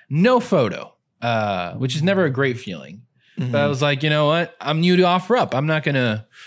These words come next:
Speaker 1: come in with my elitism." Um, I go, I drive to Round Rock, which is north. I'm already in North Austin, so luckily it's, like, a twenty minute drive, uh, maybe less.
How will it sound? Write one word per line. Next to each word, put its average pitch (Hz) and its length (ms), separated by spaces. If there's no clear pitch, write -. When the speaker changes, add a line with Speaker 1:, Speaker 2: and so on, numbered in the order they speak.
Speaker 1:
come 143 180
in 131 80
with 123 120
my 120 140
elitism." 127 580
Um, 104 680
I 135 140
go, 196 560
I 143 60
drive 190 220
to 170 100
Round 139 340
Rock, 107 280
which 110 140
is 107 140
north. 110 540
I'm 139 100
already 160 200
in 131 60
North 123 220
Austin, 110 360
so 117 120
luckily 120 320
it's, 113 140
like, 104 100
a 95 60
twenty 104 260
minute 92 220
drive, - 320
uh, 98 280
maybe 131 280
less. - 380